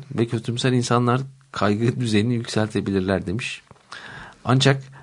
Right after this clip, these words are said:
e, gelişmeleri gerçekçi düzeyde değerlendirmek de gerekir demiş. Herhangi bir olumsuzluk, olumsuzluk ihtimali riskin yüksek olduğu anlamına taşımaz demiş. E, ve risk ne oranda ise o oranda,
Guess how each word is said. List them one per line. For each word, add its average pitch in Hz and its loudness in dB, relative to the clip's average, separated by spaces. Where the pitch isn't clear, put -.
e, 101 0
gelişmeleri 107 2
gerçekçi 104 0
düzeyde 104 2
değerlendirmek 92 -2
de 87 -6
gerekir 87 -4
demiş. 143 -2
Herhangi 110 0
bir 95 -4
olumsuzluk, 107 -2
olumsuzluk 131 -2
ihtimali 98 -2
riskin 135 2
yüksek 135 2
olduğu 107 2
anlamına 104 0
taşımaz 113 2
demiş. - -12
E, - -6
ve 113 2
risk 120 0
ne 131 6
oranda 107 4
ise 151 -2
o 123 6
oranda, 113 2